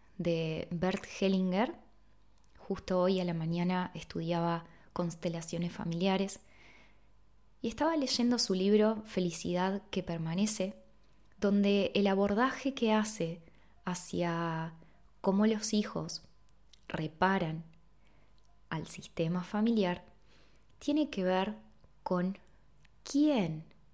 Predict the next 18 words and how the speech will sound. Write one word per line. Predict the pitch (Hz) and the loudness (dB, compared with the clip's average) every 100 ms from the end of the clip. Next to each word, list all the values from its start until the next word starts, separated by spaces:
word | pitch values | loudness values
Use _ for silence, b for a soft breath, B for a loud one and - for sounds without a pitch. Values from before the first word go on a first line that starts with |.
| - - - - | -20 -20 -20 -10
o | 165 165 | -10 -10
quiénes | - 226 254 202 160 180 - - - b b b b b - | -4 2 2 2 -2 -4 -8 -10 -20 b b b b b -4
han | 254 269 | -2 0
sido | - 214 202 196 202 208 - - | 0 2 2 2 -2 -6 -18 -10
excluidos. | 170 165 - 180 165 156 - - - - - - - - - - - - - - - | -8 -8 -6 -4 -2 -4 -6 -10 -12 -12 -16 -20 -20 -20 -20 -20 -20 -20 -20 -20 -12
Para | - 170 156 | -4 -4 -2
eso, | 180 - 254 269 - - B B B B - | 2 4 4 2 -6 -20 B B B B 0
quiero | 247 285 | 2 2
que | 208 | 0
te | 175 | -4
imagines | 170 - - 208 185 165 - - - - - - | -6 -6 0 2 2 -2 -8 -12 -20 -20 -20 -4
que | 190 | -2
debajo | 190 196 247 - 254 | 0 -2 -2 0 0
de | 196 | 0
todas | 170 - 233 240 - | -4 0 0 0 -6
las | 277 | -14
familias | - 165 175 185 185 196 - b b b b b b - | -10 -4 -2 -2 -4 -6 -10 b b b b b b -6
hay | 196 196 214 214 | -2 0 0 -2